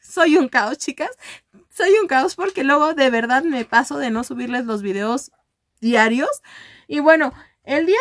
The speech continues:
de hoy les traigo este que es el de sandía y melón, que este es como que para sentirte libre. Chicas, creo que el color va perfectamente bien. Creo que el perfume va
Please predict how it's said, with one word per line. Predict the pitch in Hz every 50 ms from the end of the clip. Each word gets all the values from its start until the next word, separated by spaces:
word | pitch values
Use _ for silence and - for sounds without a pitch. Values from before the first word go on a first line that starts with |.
| 539 523
de | 440 330
hoy | 330 330 330
les | 330 392 -
traigo | - 330 285 285 285 269 277 - _ -
este | 254 285 294 339 - - 330 349 -
que | 320
es | 320 - 330
el | 294 285 240
de | 240 226
sandía | - - 240 190 214 240 247 277 302 320 349 330 - - _
y | 254 269 254
melón, | 233 226 214 208 214 220 233 254 302 392 415 - _ _ _ _ -
que | 302 311 320 349
este | 415 370 - 381 415
es | 415 -
como | - 440 440 415 415 415 - -
que | - 247
para | - - 214 208 196 214
sentirte | - - 233 226 220 - 262 262 254 262 - 285 269 - _ _
libre. | - 247 247 254 254 247 208 185 165 151 147 _ _ _ _ _ _
Chicas, | - - 339 - - 330 330 330 - -
creo | - 359 370 381 392 415 427 440 -
que | - 440 453 453
el | 415 -
color | - 294 247 247 262 277 294 311 339 359 403 - - 254 247
va | 277 285 294 -
perfectamente | - 302 277 269 - - 254 254 - - 247 233 233 233 240 240 240 226 - 214 214
bien. | 214 233 254 277 294 311 339 320
Creo | - 339 302 302 302 302 349 -
que | - 339 285 254 226 - - - - _ _
el | 247 254 262 262 233
perfume | - 277 269 262 269 - 294 311 330 330 320 339 349 330 - - -
va | 240 254 247 285 285 294 294 - -